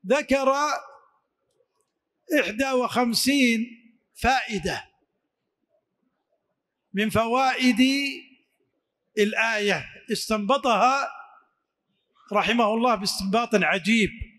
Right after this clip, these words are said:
بديع يدل على سعة فقه هذا الشيخ رحمه الله، فلتراجع فإن فيها فائدة عظيمة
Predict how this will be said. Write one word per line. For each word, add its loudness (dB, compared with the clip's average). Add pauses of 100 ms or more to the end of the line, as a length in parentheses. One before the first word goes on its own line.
(580)
بديع 2 (1040)
يدل 2
على 2
سعة 0
فقه 0 (920)
هذا 0
الشيخ 0
رحمه 2
الله، 0 (440)
فلتراجع 0 (240)
فإن -2
فيها 0
فائدة -2
عظيمة 2